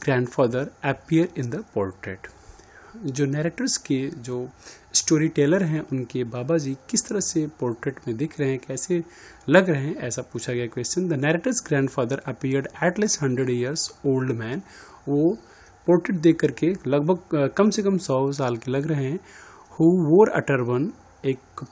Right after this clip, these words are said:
पगड़ी पहनी हुई है, and loose fitting clothes, उनके कपड़े ढीले ढाले हैं। He had long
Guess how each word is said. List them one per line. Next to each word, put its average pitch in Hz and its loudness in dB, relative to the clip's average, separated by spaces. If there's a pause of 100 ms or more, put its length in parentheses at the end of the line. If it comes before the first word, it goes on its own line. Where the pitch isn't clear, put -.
पगड़ी 156 4
पहनी 190 6
हुई 151 4
है, 147 -2
and 135 -2 (120)
loose 190 2
fitting 139 2
clothes, 135 0
उनके 131 -4
कपड़े 135 -2
ढीले 135 -2
ढाले 147 2
हैं। 131 -4 (1000)
He 214 4
had 135 2
long 202 6